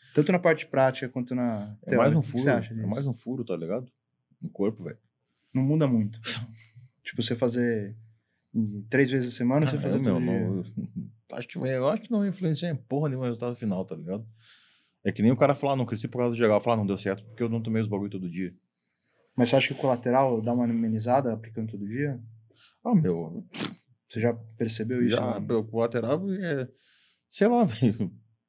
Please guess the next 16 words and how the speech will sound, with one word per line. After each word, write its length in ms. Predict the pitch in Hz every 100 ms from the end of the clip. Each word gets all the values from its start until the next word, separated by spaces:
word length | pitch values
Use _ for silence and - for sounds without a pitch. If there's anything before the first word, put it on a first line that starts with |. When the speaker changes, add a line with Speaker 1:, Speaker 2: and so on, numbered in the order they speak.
| _ _
Speaker 2:
Tipo, 220 | - - 123
pra 180 | 113 107
mim 100 | 123
tem 120 | 185
colateral 340 | 214 214 202
também, 120 | 196 180
aplicar 200 | 165 156
todo 160 | 143
dia, 100 | 139
chato 220 | 143 139
pra 80 | -
caralho 160 | 165 156
ficar 140 | - -
se 80 |
furando. 360 | - 110 135 160 - - -
<laughs> 300 | 175 - -